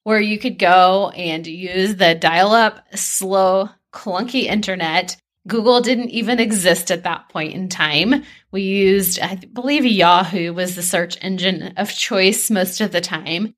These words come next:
And it was not something that we spent a significant amount of time doing. It was not a m-, the major part of our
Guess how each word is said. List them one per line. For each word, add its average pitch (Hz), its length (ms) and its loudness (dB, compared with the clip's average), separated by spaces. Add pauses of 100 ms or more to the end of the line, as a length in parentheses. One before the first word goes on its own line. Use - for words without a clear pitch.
(160)
And 240 520 4
it - 200 0
was 262 240 2
not 294 380 4
something 247 380 0
that 196 180 2
we 202 220 -2
spent 190 520 2
a 175 120 0
significant 185 720 -2
amount 180 260 0
of 175 100 -10
time 160 500 0 (300)
doing. 214 540 2
It 190 140 -4
was 190 200 2
not 175 300 2
a - 40 -6
m-, 190 380 -4 (160)
the 202 80 0
major 185 420 4
part 175 400 -2
of 175 200 -4
our 156 340 -2